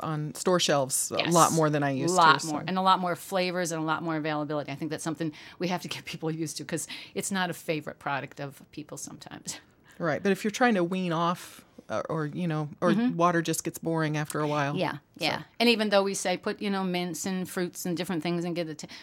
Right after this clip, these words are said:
Speaker 2: people are like, some people I work with just don't like water, so you've gotta look towards that substitute.
Speaker 1: Okay. Now, uh, uh, in terms, they say that this is healthy for all Americans. What about children, though? Is this a safe diet for
Speaker 2: Oh,
Speaker 1: kids?
Speaker 2: I think so in terms of, 'cause what are we looking at? Well, we're trying to get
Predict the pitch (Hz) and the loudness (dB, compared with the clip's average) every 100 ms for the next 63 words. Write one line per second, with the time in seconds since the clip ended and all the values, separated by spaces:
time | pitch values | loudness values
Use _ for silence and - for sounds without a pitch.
0 | - 196 165 156 196 - 175 190 196 - | -12 -4 -2 -2 -4 -8 -8 -8 -10 -14
1 | _ - 170 180 196 208 - 208 - 214 | _ -6 -4 -4 -6 -8 -10 -10 -8 -8
2 | 220 220 214 262 165 - 175 175 180 175 | -8 -6 -4 -4 -6 -8 -8 -6 -4 -4
3 | 175 - 175 160 - - 156 - 165 - | -6 -6 -6 -6 -8 -8 -8 -8 -14 -10
4 | 156 - _ _ - 254 - 196 202 - | -12 -12 _ _ -10 -8 -6 -8 -10 -18
5 | - - - 220 220 214 214 214 202 - | -20 -20 0 6 6 6 2 0 0 0
6 | 101 73 202 202 240 220 214 - - 202 | -4 0 0 2 4 4 2 -2 -4 -2
7 | 208 - 233 202 202 185 175 208 190 180 | 2 4 4 4 0 0 2 0 0 -2
8 | - 175 175 175 175 165 170 220 226 214 | 0 2 2 0 0 -4 -4 -2 -2 -4
9 | - - 180 156 147 135 82 175 - - | -6 -4 -4 -2 -2 -2 -4 -8 -12 -8
10 | 170 - 175 - - - 175 - 170 170 | -6 -2 -2 -2 -2 0 0 -2 -2 0
11 | 165 - - 160 156 156 214 339 269 190 | -2 -6 -4 -4 -4 -6 8 8 8 4
12 | - 247 285 311 285 269 240 233 247 220 | 2 6 6 6 4 4 2 2 -2 -2
13 | 214 - 214 226 220 226 226 277 233 175 | -4 -4 0 0 0 0 0 0 0 -2
14 | 165 190 196 196 190 208 196 185 190 | -2 0 0 -2 -4 -4 -4 -4 -6